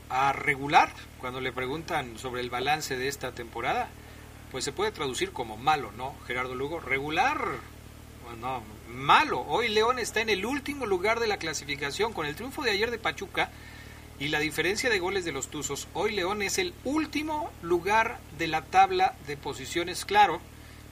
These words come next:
no literal, porque ahí el Necaxa tiene una peor diferencia de goles que, que León y que Pachuca, pero siete puntos, Gerardo Lugo, eh, lo colocan en la parte más baja de la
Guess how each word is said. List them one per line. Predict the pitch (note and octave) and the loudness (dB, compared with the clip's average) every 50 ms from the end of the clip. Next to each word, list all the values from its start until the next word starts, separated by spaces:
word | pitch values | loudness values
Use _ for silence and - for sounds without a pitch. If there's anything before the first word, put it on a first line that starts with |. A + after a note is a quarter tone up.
| - - - - | -18 -16 -12 -8
no | D3+ D3 D#3 E3+ F3+ F#3+ F#3 F3 E3+ D#3 C#3 | -6 -2 2 4 6 6 6 6 4 2 2
literal, | C#3 D3+ E3 E3+ E3 E3+ E3 E3 E3+ F3 F#3 G3 G3 - | 2 2 2 2 4 4 6 8 8 8 8 6 2 -4
porque | - D3+ C3 B2+ - - C3 B2+ B2+ B2 A#2+ A#2+ A#2+ A#2+ A#2+ | -4 -4 -4 -4 -6 -2 0 0 2 2 0 0 -2 -4 -4
ahí | B2 C3 C3+ C#3+ | -4 -4 -2 -2
el | D#3 D3+ | -2 -2
Necaxa | D3 C#3+ C3+ - D#3 D#3+ D#3+ - C#3+ | -4 -4 -2 2 2 2 2 0 -6
tiene | - - C#3 C#3+ C#3+ | -6 -6 -6 -4 -4
una | C#3 C#3 C#3 C3 | -4 -2 -4 -4
peor | - - D#3 D#3+ D#3+ D3 | -2 2 2 2 2 2
diferencia | C3+ B2+ B2+ B2+ C#3 C#3+ C3+ C3+ | -2 -4 -2 -2 -2 -2 -2 -6
de | B2+ A#2+ | -6 -6
goles | B2 C#3 C#3 C3+ B2 - | -4 -4 -4 -4 -4 -6
que, | - - - - - - - - - - - - - - - - | -8 -10 -14 -14 -14 -16 -16 -16 -16 -16 -16 -16 -18 -16 -10 -6
que | A#2 A#2+ | -6 -4
León | B2+ C3+ C#3 D3 | -2 -2 -2 -2
y | C#3+ C3+ | -4 -6
que | - B2+ | -6 -6
Pachuca, | - D3 D3 D3 D#3+ E3 - G3+ F#3 - | -4 -4 -6 -4 -6 -6 -6 -6 -6 -4
pero | - - F#2 - - - - - | -6 -6 -6 -6 -12 -14 -10 -6
siete | - - C#3 B2+ - - - | -4 -4 -4 -4 -6 -8 -12
puntos, | - - D3 D#3+ D#3 C#3+ C#3+ C#3 C#3 C3+ - | -8 -6 -6 -6 -6 -4 -4 -4 -4 -4 -4
Gerardo | - C3 B2 B2+ B2+ B2+ B2+ | -4 -2 -2 -2 -4 -4 -4
Lugo, | B2+ C3+ C3+ B2+ C3+ C#3+ D3 - - - - - - | -4 -4 -2 0 0 -2 -2 -4 -6 -16 -16 -16 -14
eh, | B1+ A#1+ - - - - - - - C3+ | -14 -14 -14 -16 -18 -18 -18 -14 -10 -6
lo | B2+ B2+ | -6 -6
colocan | - - B2+ B2 C#3 C3 - - F3 F3 F3 - - - - - - - - - | -6 -4 -4 -4 -4 -2 2 2 2 2 2 -2 -12 -16 -16 -16 -16 -16 -14 -10
en | C3 C3 C3 B2+ | -8 -6 -2 -2
la | B2 A#2+ | -2 0
parte | - - D3+ D#3+ D#3+ - - F3+ | 4 6 6 6 6 2 -4 -2
más | D#3+ C#3+ D3+ D#3+ D#3 - - - | 2 4 4 4 4 2 0 2
baja | C#3 C#3+ - - D3 C3 - - - | 2 2 2 2 -2 -2 -4 -6 -10
de | - A2+ G2+ | -10 -10 -8
la | - | -10